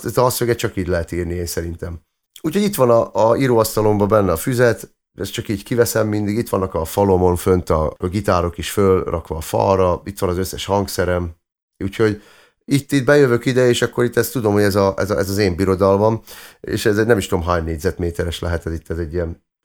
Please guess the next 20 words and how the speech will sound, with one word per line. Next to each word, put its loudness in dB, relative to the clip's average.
na 2
mindegy, 4
a 8
lényeg, 4
hogy 2
azt 0
tudják, 0
a, 0
a -2
feleségem 0
is -4
tudja, 2
hogy 2
ide, 2
ide 6
úgy 8
jönnek 6
be 4
a, 4
a, 2